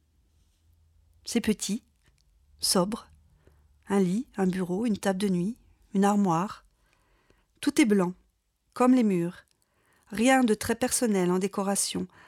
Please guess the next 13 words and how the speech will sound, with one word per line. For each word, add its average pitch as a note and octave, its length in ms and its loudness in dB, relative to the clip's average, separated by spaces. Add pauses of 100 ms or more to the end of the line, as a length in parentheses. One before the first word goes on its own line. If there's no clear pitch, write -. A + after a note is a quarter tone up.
(140)
à A3+ 60 -14
part B3+ 200 0
deux C#4+ 140 0
photos G3 440 -2
encadrées G#3 540 -4 (120)
et G3 120 0
un F#3+ 80 0
drapeau B3 420 -2
du G3 120 -2
Montpellier A#3+ 560 -2
Hérault A3+ 260 -4
Sport - 320 -6
Club. D#3+ 300 -10